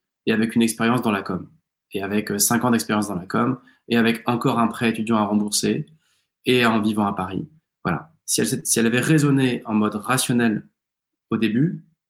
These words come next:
elle se serait dit, « Bah voilà, il y a l'option A, l'option B, l'option C. » Elle a fait l'inverse. Elle s'est dit, « OK, qu'est-ce, si tout était possible, qu'est-ce qui m'attirerait ? » Bref, elle a, elle a vraiment essayé de fonctionner à l'intuition au début.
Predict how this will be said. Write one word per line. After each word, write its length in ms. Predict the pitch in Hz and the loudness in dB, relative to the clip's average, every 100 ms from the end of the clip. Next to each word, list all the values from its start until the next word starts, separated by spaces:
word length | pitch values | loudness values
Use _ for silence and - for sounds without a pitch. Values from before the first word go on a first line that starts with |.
| _ - | _ -10
elle 100 | 110 | -6
se 120 | 107 | -6
serait 200 | 104 107 | -6 -4
dit, « 140 | 117 | -2
Bah 140 | 113 104 | 0 0
voilà, 320 | 101 104 139 | 0 2 2
il 80 | 117 | 2
y 20 | |
a 100 | 107 | 0
l'option 400 | 110 - 117 117 | 0 -2 -4 -2
A, 140 | 123 | 0
l'option 320 | 127 117 - 117 | 0 -2 -2 0
B, 60 | |
l'option 420 | 123 117 - 113 | 0 -2 -2 -4
C. » 320 | 107 - - _ _ _ _ _ _ _ _ _ _ _ _ - | -2 -4 -6 _ _ _ _ _ _ _ _ _ _ _ _ -4
Elle 80 | |
a 80 | 104 | -2
fait 100 | 104 | 0
l'inverse. 280 | 131 101 - | 0 -2 -6
Elle 40 | - | -8
s'est 120 | 104 | -6
dit, « 80 | 104 | -4
OK, 200 | - - | -4 -4
qu'est-ce, 300 | 131 - - - _ _ _ _ _ _ _ - | -4 -4 -8 -20 _ _ _ _ _ _ _ -10
si 140 | - | -2
tout 140 | 156 151 | 0 0
était 140 | 117 | 0
possible, 380 | 117 110 120 110 | 0 0 0 0
qu'est-ce 160 | 117 | -4
qui 80 | - | 0
m'attirerait ? » 460 | 107 101 98 - 131 | -2 -2 -6 -4 -2
Bref, 180 | 107 104 | -2 -4
elle 80 | - | -6
a, 80 | - | -8
elle 100 | 98 98 | -6 -6
a 40 | |
vraiment 320 | 101 120 139 | 0 2 4
essayé 180 | 120 117 | 2 -2
de 80 | - | -2
fonctionner 340 | 117 113 117 | -2 0 2
à 20 | |
l'intuition 420 | 113 110 113 123 113 | 2 0 -2 -2 -2
au 100 | 120 | 0
début. 380 | 110 113 165 | 2 0 -2